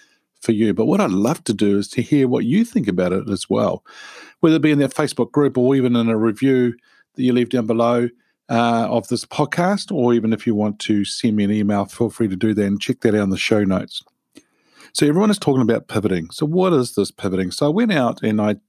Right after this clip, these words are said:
just wanna look, wanted to look at the meaning of pivot. And the noun side of it is it's the central point, the pin, or the shaft on which a mechanism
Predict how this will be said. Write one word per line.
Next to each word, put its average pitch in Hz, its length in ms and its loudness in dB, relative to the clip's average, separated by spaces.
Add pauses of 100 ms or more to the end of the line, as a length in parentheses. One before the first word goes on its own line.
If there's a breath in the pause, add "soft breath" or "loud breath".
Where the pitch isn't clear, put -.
just - 520 -20
wanna 143 180 2
look, 143 160 0
wanted 139 300 0
to 110 60 -2
look 120 140 0
at 107 120 -6
the 98 80 -2
meaning 110 520 0
of 92 180 -8
pivot. 180 360 -2 (800 soft breath)
And 120 240 2
the 120 40 2
noun 139 280 2
side 123 240 0
of 107 80 -2
it 107 120 0
is 110 300 0
it's - 220 -4
the - 100 -12
central - 400 -2
point, - 400 -2 (680)
the - 80 -2
pin, 92 440 -4 (440)
or 123 100 0
the 113 60 -2
shaft 110 600 -2
on 117 140 0
which 123 200 -2
a 117 40 -2
mechanism 127 560 0